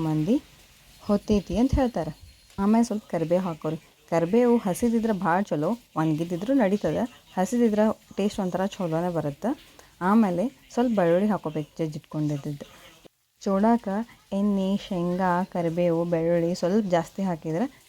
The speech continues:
ಟೇಸ್ಟ್ ಮಾತ್ರ ಭಾರಿ ಬರುತ್ತೆ. ಇವೆಲ್ಲನೂ ಸ್ವಲ್ಪ ಹೊತ್ತು ಲೋ ಫ್ಲೇಮ್ ಒಳಗೆ ನೀಟಾಗಿ ಫ್ರೈ ಮಾಡ್ಕೊರಿ. ಇವು ನೀಟಾಗಿ ಫ್ರೈ ಆದವು ಅಂದ್ರೆ ಕರಿಬೇವು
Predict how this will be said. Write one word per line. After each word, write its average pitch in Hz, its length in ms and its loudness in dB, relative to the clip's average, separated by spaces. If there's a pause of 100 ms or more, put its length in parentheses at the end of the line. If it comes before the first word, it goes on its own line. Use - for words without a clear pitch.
ಟೇಸ್ಟ್ 208 300 0
ಮಾತ್ರ 160 180 -4 (140)
ಭಾರಿ 240 320 2
ಬರುತ್ತೆ. 147 260 -4 (760)
ಇವೆಲ್ಲನೂ 190 480 2
ಸ್ವಲ್ಪ 185 280 -4
ಹೊತ್ತು 180 560 -6
ಲೋ 180 80 4 (100)
ಫ್ಲೇಮ್ 175 300 -4
ಒಳಗೆ 160 240 -2 (100)
ನೀಟಾಗಿ 185 380 -2
ಫ್ರೈ 160 140 -4 (140)
ಮಾಡ್ಕೊರಿ. 151 480 -4 (960)
ಇವು 202 100 2 (100)
ನೀಟಾಗಿ 240 380 4
ಫ್ರೈ 185 160 -2 (120)
ಆದವು 170 260 -4
ಅಂದ್ರೆ 156 200 -2 (340)
ಕರಿಬೇವು 190 380 2